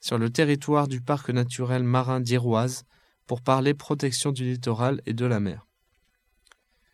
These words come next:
Opposer agriculture et environnement, ça n'a pas de sens, parce que les agriculteurs sont les premières victimes du non-respect des règles environnementales, a-t-il déclaré lors d'une table ronde.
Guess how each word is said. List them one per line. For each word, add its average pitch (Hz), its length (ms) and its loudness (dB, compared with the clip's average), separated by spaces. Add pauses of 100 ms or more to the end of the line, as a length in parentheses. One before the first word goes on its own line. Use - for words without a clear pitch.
(1000)
Opposer 151 520 2
agriculture 143 880 0
et 107 80 0
environnement, 123 800 0 (360)
ça - 160 -6
n'a 117 100 0
pas 147 180 2
de 131 80 -4
sens, - 480 -8 (300)
parce 117 220 -6
que 127 300 -2
les 120 220 -4
agriculteurs 131 800 -2 (380)
sont - 200 -4
les 117 120 2
premières 156 380 2
victimes 131 380 -2
du 123 140 -2
non-respect 127 540 0
des 120 160 -2
règles 123 320 -2
environnementales, 117 840 -4 (180)
a-t-il 117 340 -6
déclaré 110 580 -6
lors 123 220 -6
d'une 110 160 -4
table 120 240 -6
ronde. 98 340 -10